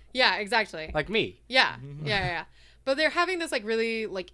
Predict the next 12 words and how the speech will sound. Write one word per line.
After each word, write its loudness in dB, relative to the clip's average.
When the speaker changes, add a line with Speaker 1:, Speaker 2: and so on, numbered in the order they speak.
Speaker 1:
interesting -4
conversation. -4
A -6
lot -2
of, -2
like, -4
well, -2
you 0
know 0
that -4
she -8
was -8